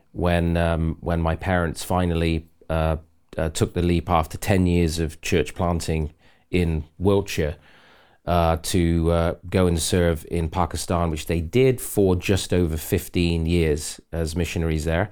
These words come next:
It, it was a, an interesting time for our family because, um, I have three, three brothers,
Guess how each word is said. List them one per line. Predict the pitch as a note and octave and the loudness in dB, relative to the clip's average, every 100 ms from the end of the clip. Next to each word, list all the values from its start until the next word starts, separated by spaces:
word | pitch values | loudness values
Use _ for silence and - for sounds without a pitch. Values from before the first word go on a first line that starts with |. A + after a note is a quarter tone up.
| - - - - - - | -10 -20 -20 -20 -20 0
It, | A2+ A2+ - | 2 2 2
it | B2 | 2
was | A#2+ C#3+ A#2+ A2+ | 6 6 6 6
a, | G#2 G#2 | 6 4
an | G#2 A2 | 4 2
interesting | A2 - G2 F2 | 2 -2 -2 2
time | G2+ F#2 | 2 2
for | - F2+ | 2 2
our | E2+ E2+ - | 4 4 0
family | - G2+ G#2 F2 G2+ | 0 0 2 2 2
because, | G2+ - F2 - | 0 0 -2 0
um, | F#2+ E2+ E2+ - | 0 0 -2 -2
I | F2+ | 0
have | F2+ E2 | 0 0
three, | - F#2+ F2 - | 0 2 2 0
three | - F#2 | -2 -2
brothers, | E2 F2+ F#2+ G#2+ | 2 2 2 0